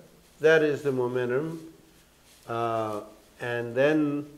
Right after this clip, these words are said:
you can set this. So this is the wave representation of the energies. So you can equate this term and this term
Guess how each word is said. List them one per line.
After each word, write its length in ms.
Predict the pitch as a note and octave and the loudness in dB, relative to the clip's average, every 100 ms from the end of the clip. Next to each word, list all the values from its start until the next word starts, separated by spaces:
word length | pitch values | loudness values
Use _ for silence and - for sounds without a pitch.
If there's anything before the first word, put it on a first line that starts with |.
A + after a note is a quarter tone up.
| - - _ _ _ _ _ _ _ _ _ - - - _ _ _ | -20 -20 _ _ _ _ _ _ _ _ _ -20 -20 -20 _ _ _
you 460 | - _ _ _ - | -20 _ _ _ -6
can 160 | C3 | -6
set 300 | C3 C3+ D#3 | 0 -2 2
this. 400 | D#3+ B2+ - - - - - _ _ - _ | 2 2 -2 -16 -20 -20 -20 _ _ -20 _
So 580 | - - F3+ B2+ - - - - - - | -2 8 8 8 2 -10 -20 -20 -20 4
this 680 | G3+ G#3+ G#3+ - - - - - | 8 8 4 -12 -16 -20 -20 -2
is 400 | E3+ E3 D#3+ - - - - - _ | 2 2 2 -4 -12 -20 -20 -20 _
the 180 | C3 D3 | 0 2
wave 480 | D3 F3+ G3 F#3+ - - - - | 6 8 8 6 -6 -16 -20 -12
representation 1040 | D#3 D3+ D#3+ D3 D3 F3+ A3 G#3+ C#3 C#3+ D3+ - - - - - - - | -4 -2 0 0 2 4 4 6 2 2 -4 -8 -12 -18 -20 -20 -6 4
of 480 | D3+ D3 C3+ - | 6 6 2 -6
the 180 | C3+ D3 | -4 -2
energies. 500 | F3+ G#3 F3 A2+ - - - - - _ _ _ _ _ _ - - | 2 2 2 0 -10 -14 -20 -20 -20 _ _ _ _ _ _ -20 -20
So 440 | - - D#3 D3 D3 | -18 2 4 4 2
you 240 | D3+ D3+ | 0 -2
can 240 | D3+ D3+ C#3+ | 0 -2 -2
equate 600 | C#3 - F3 F3 D3+ - - - - _ | -4 -4 0 0 0 -6 -18 -20 -20 _
this 240 | E3 G3+ - | 0 0 2
term 340 | E3 D3+ B2+ | 2 2 0
and 200 | A2+ B2 | -4 -2
this 240 | E3+ F3 | -2 -2
term 240 | E3+ D#3 | 0 0